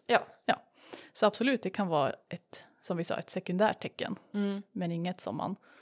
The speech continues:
Speaker 1: Du kan inte bekräfta ägglossning för att du har ägglossningssmärta.
Speaker 2: Nej, och det är sådär, en del verkar ju verkligen vara som, som en klocka, att det verkligen är varje cykel de har det.
Speaker 1: Mm.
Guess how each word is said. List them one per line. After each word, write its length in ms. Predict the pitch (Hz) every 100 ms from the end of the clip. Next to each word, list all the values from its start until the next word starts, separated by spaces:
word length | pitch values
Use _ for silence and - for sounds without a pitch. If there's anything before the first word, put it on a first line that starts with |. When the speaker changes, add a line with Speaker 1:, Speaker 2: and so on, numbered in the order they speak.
| -
Speaker 1:
Du 80 | 208
kan 120 | 220
inte 140 | 208
bekräfta 540 | 196 202 - 190 - 175
ägglossning 640 | 165 170 175 - 180 170
för 280 | - 180 170
att 120 | 170
du 60 | 165
har 160 | 165 -
ägglossningssmärta. 960 | 170 170 - 170 165 - - 170 - - _ _
Speaker 2:
Nej, 260 | 202 185 -
och 120 | 214
det 80 | 208
är 80 | 233
sådär, 240 | 214 151
en 120 | 180 175
del 240 | 247 220
verkar 280 | 160 160 247
ju 60 |
verkligen 300 | 170 - 147
vara 120 | 147 -
som, 220 | - 180 - - - _
som 320 | - - - -
en 120 | 180
klocka, 400 | - 190 - 151
att 180 | 156 -
det 120 | 147
verkligen 360 | 151 - 175
är 180 | 208 185 -
varje 480 | 175 180 156 156 165
cykel 380 | 185 175 - -
de 120 | 185
har 180 | 226 -
det. 80 | -
Speaker 1:
Mm. 320 | 196 185